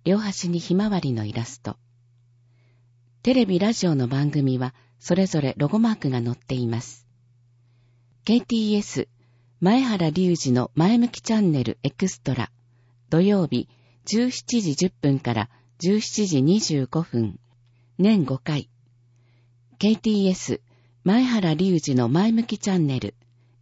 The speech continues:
火曜日、二十二時五十四分から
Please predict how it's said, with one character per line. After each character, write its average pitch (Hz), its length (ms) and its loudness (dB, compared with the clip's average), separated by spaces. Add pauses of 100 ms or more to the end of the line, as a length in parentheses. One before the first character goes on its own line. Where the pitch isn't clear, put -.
(100)
火 170 140 -2
曜 190 260 2
日、 127 200 -4 (460)
二 233 160 4
十 190 300 0
二 190 180 2
時 139 160 -2
五 156 140 -2
十 208 240 -2
四 196 240 0
分 135 260 -4
か 127 140 -6
ら 117 180 -4